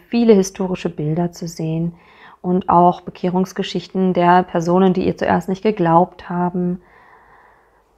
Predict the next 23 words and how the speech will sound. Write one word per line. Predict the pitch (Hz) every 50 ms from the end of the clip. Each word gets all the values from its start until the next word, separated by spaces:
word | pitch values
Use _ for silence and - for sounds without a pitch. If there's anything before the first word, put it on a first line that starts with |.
| _ _ _ _ _ _ _ _ _ - - _
Es | - 185 -
wird | 254 269 -
hier | 311 277
dann | 254 240 220
auch | - 202 -
erzählt, | 202 190 - - 226 240 262 269 269 - -
dass | 196 190 190 - - -
zum | - 196 190 180
Beispiel | 175 175 170 175 170 175 - - - 180 170
der | 165 180 170 170
heilige | 175 175 175 170 180 175
Maximilian | 175 175 175 - - 196 190 185 180 170 165 160 -
Kolbe | - - 202 208 226 247 247 262 262 277 311 359 - - _ _ _ _ _ _ _ - 190
eine | 190 196
besondere | 185 196 180 190 185 185 202 220 208 202 -
Andacht | 180 170 180 185 202 214 - - -
zu | - - _ - - 196
der | 196 190 185 175
wundertätigen | 190 190 190 185 190 - 202 196 196 196 190 - 175 170
Medaille | 165 160 175 165 165 170 180 202 208
gehegt | 208 208 190 202 196 208 202 - - -
hat. | 233 240 - - -
Er | - 190 180 170